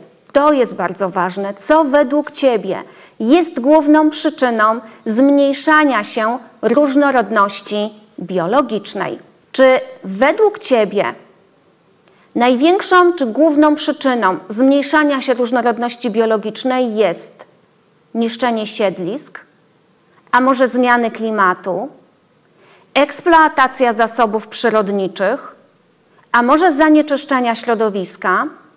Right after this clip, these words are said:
a może właśnie wprowadzenie gatunków inwazyjnych do środowiska? Wybierz jedną odpowiedź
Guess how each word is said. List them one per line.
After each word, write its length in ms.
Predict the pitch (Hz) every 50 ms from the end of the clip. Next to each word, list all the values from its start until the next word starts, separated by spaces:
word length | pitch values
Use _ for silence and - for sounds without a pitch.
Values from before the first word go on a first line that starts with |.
| _ _ _ _ _ _ _ - - _ _ -
a 100 | 226 226
może 280 | 226 277 339 403 392
właśnie 580 | 294 254 254 240 226 226 - - 240 233 240 262
wprowadzenie 1000 | 254 - - - 269 302 330 381 359 269 233 247 233 214 214 208 208 214 240 269 - - _ _ -
gatunków 760 | 208 196 285 320 - - 247 226 208 202 - 247 240 240 -
inwazyjnych 920 | 240 220 214 196 233 240 240 220 254 277 269 254 240 202 165 180 - - - - - 190
do 140 | 185 202
środowiska? 840 | 185 - - - 208 185 202 185 185 185 165 - - - - - - - _ _ _ _ _ _ _ _ _ - - _ -
Wybierz 640 | - 240 294 370 339 330 320 311 311 311 - - - - -
jedną 560 | 196 196 233 240 220 226 226 214 196 190 180 - - - - -
odpowiedź 1000 | - 254 277 311 302 - - 247 240 226 220 214 226 220 220 226 226 - - -